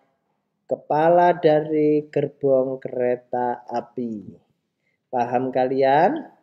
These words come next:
Oke. Oh, ternyata Mister Abbas lupa bannya, anak-anak. Ini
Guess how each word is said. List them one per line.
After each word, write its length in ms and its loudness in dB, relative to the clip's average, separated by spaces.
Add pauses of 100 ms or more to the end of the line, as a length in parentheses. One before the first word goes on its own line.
(760)
Oke. 800 2 (180)
Oh, 400 8
ternyata 480 2
Mister 240 0
Abbas 320 0
lupa 800 0 (560)
bannya, 720 0
anak-anak. 720 -2
Ini 640 -2